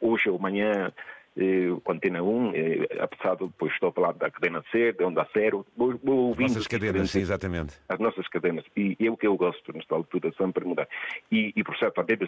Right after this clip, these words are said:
Speaker 1: C também, ouço muito, muito
Speaker 2: Ah, muito
Speaker 1: porque
Speaker 2: bem.
Speaker 1: quero, eh, que eu, eu, nesta altura, o que é ouvir diferentes, eh, notícias, diferentes médias, diferentes estações. E, bom, para, o português, para mim, gosto muito dela. E
Speaker 2: Ah,
Speaker 1: há,
Speaker 2: muito
Speaker 1: há,
Speaker 2: bem, muito
Speaker 1: há,
Speaker 2: obrigado.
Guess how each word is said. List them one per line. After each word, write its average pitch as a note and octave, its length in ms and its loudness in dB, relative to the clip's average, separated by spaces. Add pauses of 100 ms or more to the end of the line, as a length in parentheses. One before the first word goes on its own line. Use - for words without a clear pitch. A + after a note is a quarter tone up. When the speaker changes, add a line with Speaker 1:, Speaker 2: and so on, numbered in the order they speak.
Speaker 1:
C G#2 120 4
também, D#2 440 -4
ouço F2+ 240 0
muito, E2+ 240 -4
muito E2+ 280 -4
Speaker 2:
Ah, E3 140 0
muito - 20 -4
Speaker 1:
porque - 200 -4
Speaker 2:
bem. F#2+ 560 0 (380)
Speaker 1:
quero, G2+ 120 2
eh, F#2+ 40 -2 (100)
que G#2+ 100 0
eu, A2 580 0
eu, A2+ 160 2
nesta A2+ 240 0
altura, A2 280 0
o G#2 60 -2
que - 160 -2
é G#2+ 480 2
ouvir A2 240 2
diferentes, G2+ 680 0 (160)
eh, G2 120 2
notícias, B2 600 0 (520)
diferentes G2+ 520 -2
médias, A2 400 2
diferentes - 380 -4
estações. G#2+ 460 0 (580)
E, G2 140 4
bom, G#2 160 0
para, D#2 280 0
o D#2+ 140 0
português, - 400 -2
para E2 140 -4
mim, F2+ 180 0
gosto F2+ 260 -2
muito F2+ 240 -2
dela. F2 260 0
E - 200 -2
Speaker 2:
Ah, A2+ 180 2
Speaker 1:
há, C#3 40 0
Speaker 2:
muito - 180 -2
Speaker 1:
há, - 60 -2
Speaker 2:
bem, F#2+ 140 2
muito A#2 140 2
Speaker 1:
há, A2+ 40 4
Speaker 2:
obrigado. A2 720 0